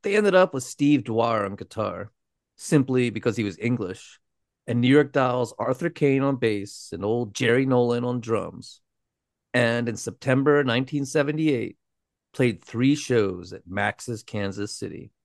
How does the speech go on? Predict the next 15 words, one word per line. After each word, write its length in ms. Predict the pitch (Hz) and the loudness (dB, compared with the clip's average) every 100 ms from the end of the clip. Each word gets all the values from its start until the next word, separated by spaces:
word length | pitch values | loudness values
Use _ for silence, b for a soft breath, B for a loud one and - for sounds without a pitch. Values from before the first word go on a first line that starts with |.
| _ _ _ _ _ _ _ | _ _ _ _ _ _ _
The 40 | - | -10
shows 560 | - 156 147 151 143 | 2 6 6 6 4
were 80 | 131 | 0
completely 640 | 131 127 - 214 202 143 131 | -6 -8 -6 -2 0 0 -2
sold 320 | - 117 104 | 0 -2 -2
out, 280 | 101 90 - _ _ _ _ _ | -6 -10 -16 _ _ _ _ _
with 140 | 127 | -12
hundreds 500 | - 160 160 156 - | 0 2 4 4 2
milling 300 | 131 139 143 | 2 4 4
around 400 | 135 127 127 123 | 2 0 0 -2
outside 640 | 117 120 - 120 117 117 113 | -2 -4 -4 -2 0 -2 -4
trying 360 | - 117 117 | -2 0 0
to 60 | 113 | -2
get 200 | 110 117 | -2 -2
in, 340 | 117 113 120 | -2 -4 -8